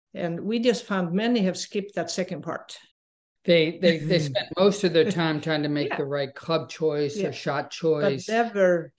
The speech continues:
Speaker 1: check in on if they actually trust that decision
Speaker 2: Yeah.
Speaker 1: or
Speaker 3: Mm.
Speaker 2: And
Speaker 1: if it's
Speaker 2: already getting into state.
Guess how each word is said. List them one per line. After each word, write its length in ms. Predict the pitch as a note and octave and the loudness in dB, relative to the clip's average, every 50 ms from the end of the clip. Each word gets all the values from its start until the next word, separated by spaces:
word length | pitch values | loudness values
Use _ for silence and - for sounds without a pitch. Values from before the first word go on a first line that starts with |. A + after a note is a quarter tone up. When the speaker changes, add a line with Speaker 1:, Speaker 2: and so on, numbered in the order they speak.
| _ _ _ _ _ _ _ _ | _ _ _ _ _ _ _ _
Speaker 1:
check 320 | - - G3+ F#3+ G3+ - | -8 -6 -6 -6 -4 -4
in 160 | A#3 C#4 D#4+ | -4 -2 -2
on 160 | C4 G3 E3+ | -2 -2 -4
if 140 | E3+ D#3+ - | -4 -6 -4
they 60 | F#3 | -4
actually 280 | F3 F3 F3 - F3+ D#3+ | -4 -4 -4 -6 -8 -8
trust 320 | - - G3 G3+ G3 - | -4 -4 -4 -4 -2 -4
that 140 | - E3+ - | -6 -6 -6
decision 580 | - D3+ - - E3+ D#3 - - - E3 - D#3+ | -6 -12 -8 -8 -8 -8 -8 -8 -8 -8 -6 -4
Speaker 2:
Yeah. 160 | C#3+ C3 B2+ B2 A#2+ - | -4 -4 -4 -6 -6 -6
Speaker 1:
or 80 | D#3+ | 0
Speaker 3:
Mm. 420 | D3 D#3 E3 E3+ E3+ E3 C#3+ B2 - - _ _ _ _ _ _ | 2 4 6 6 6 4 2 0 -4 -10 _ _ _ _ _ _
Speaker 2:
And 120 | F3 E3+ E3 | 0 2 4
Speaker 1:
if 60 | E3 | 4
it's 180 | F3 F3 F3+ E3+ | 4 4 6 6
Speaker 2:
already 360 | F3 F3 E3+ E3 D#3 C3+ B2+ | 6 6 6 2 0 0 -2
getting 360 | - E3 D#3+ D#3 D#3+ D#3+ D3+ | -2 0 2 2 2 2 2
into 240 | D#3 D#3 D3 C3+ C#3 | 0 0 -2 -4 -6
state. 420 | - - - - D#3 B2 A2+ - | -10 -10 -6 -4 -4 -4 -4 -6